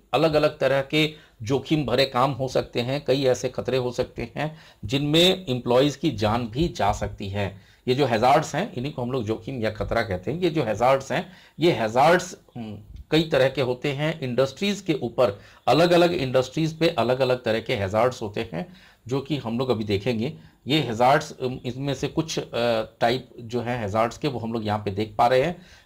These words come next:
पहला है फिजिकल हैजार्ड, दूसरा है केमिकल हैजार्ड, तीसरा है बायोलॉजिकल हैजार्ड and fourth one is mechanical hazards। यहाँ पे चार तरह के हैजार्ड्स हम लोग यहाँ पे देख पा रहे हैं।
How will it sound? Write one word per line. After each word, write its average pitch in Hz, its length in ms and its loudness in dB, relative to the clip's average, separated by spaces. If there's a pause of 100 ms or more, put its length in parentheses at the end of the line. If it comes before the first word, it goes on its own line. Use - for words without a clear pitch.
(100)
पहला 113 220 2
है 123 100 4
फिजिकल 113 500 -2
हैजार्ड, 120 400 2
दूसरा 107 300 -2
है 107 80 2
केमिकल 107 440 -2
हैजार्ड, 131 420 0 (400)
तीसरा 135 300 0
है 139 180 2
बायोलॉजिकल 147 600 2
हैजार्ड 127 480 2 (320)
and 151 240 4 (360)
fourth 147 220 0
one 147 180 2 (100)
is 123 80 2 (160)
mechanical 107 500 -2
hazards। 98 300 -2
यहाँ 120 140 -2
पे - 240 -8
चार 131 440 2
तरह 117 140 -2
के 127 120 -8
हैजार्ड्स 107 460 0
हम 113 120 -4
लोग 117 140 -4
यहाँ 104 120 -2
पे 104 120 -4
देख 104 260 -4
पा 123 80 4
रहे 131 120 2
हैं। 185 180 -4